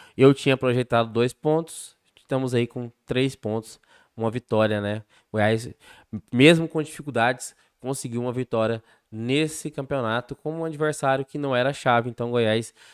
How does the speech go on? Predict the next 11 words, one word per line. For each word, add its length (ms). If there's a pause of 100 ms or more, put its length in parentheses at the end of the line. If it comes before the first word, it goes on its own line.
(160)
desse 560
início 520
difícil, 560
Goiás 260
conseguiu 520 (440)
pontuar. 680
Isso 180
é 60
muito 360
importante 800
até 460